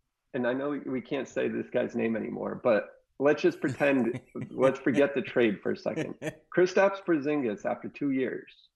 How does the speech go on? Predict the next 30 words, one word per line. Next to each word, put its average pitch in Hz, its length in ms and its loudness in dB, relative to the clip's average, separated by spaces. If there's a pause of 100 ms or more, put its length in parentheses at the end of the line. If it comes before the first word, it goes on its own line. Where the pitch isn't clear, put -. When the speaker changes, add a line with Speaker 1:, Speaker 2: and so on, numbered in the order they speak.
(480)
Speaker 1:
if 113 140 -8
you 147 140 6
talk 180 280 2
to 170 80 2
Knicks 156 320 0
fans 135 360 0
then, 120 540 2
when 117 140 0
we 117 100 2
talk 131 220 -2
about 120 300 0
cornerstone 127 760 -2
player, 131 320 2 (120)
right? 123 240 0 (440)
Like, 127 260 4
to 156 80 -6
me, 175 160 4
that's 143 260 0
the 135 80 0
other 156 260 0
thing 117 140 -4
with 104 180 -6
Mitch, 190 340 -2
is 117 140 -4
it's 117 180 -4
like, 110 340 2 (840)
if 175 240 4
you 175 340 2
are 143 420 2
a, 117 360 2